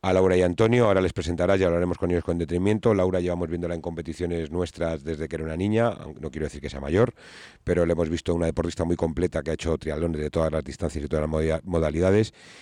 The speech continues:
y qué decirte de nuestro gran melón de Antonio Benito, que ha sido deportista becado con nosotros en el Ablume... Eh, estrella y figura en distancia olímpica casi hasta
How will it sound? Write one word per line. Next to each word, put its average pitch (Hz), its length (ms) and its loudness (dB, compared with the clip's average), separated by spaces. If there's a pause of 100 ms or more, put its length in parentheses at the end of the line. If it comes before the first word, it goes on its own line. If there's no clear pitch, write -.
(160)
y 87 140 -2
qué 92 100 2
decirte 87 460 2
de 90 80 6
nuestro 85 260 0
gran 82 180 2
melón 87 300 2
de 87 320 4
Antonio 82 280 0
Benito, 82 360 -4
que 73 80 -8
ha 76 40 -6
sido 80 360 -6
deportista 80 420 -4
becado 82 360 2
con 78 140 -2
nosotros 76 400 -8
en 73 80 -6
el 76 80 -6
Ablume... 101 480 6 (480)
Eh, 85 760 2 (220)
estrella 101 420 2
y 95 40 6
figura 92 500 6
en 87 60 2
distancia 85 340 0
olímpica 87 340 2
casi 85 340 0
hasta 85 540 2